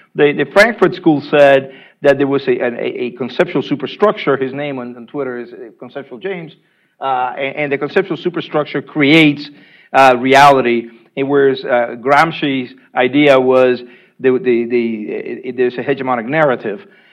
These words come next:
that needs to be overthrown. The worker has bought into the hegemonic narrative. But they s-, both say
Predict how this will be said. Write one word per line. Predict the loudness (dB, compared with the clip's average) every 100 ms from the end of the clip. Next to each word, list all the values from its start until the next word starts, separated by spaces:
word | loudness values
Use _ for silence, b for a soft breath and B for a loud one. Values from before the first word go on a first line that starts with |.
| b
that | -4 -2
needs | 0 -4
to | -4
be | -2
overthrown. | -2 -2 -4 -4 -2
The | -2
worker | -4 -4 -6
has | -4
bought | -2 -2
into | -2 -8
the | -8
hegemonic | -8 -8 -12 -10
narrative. | -8 -8 -8 -10
But | -4 -2
they | -2
s-, | -6 B B
both | 2 2 2
say | 0 2 2 0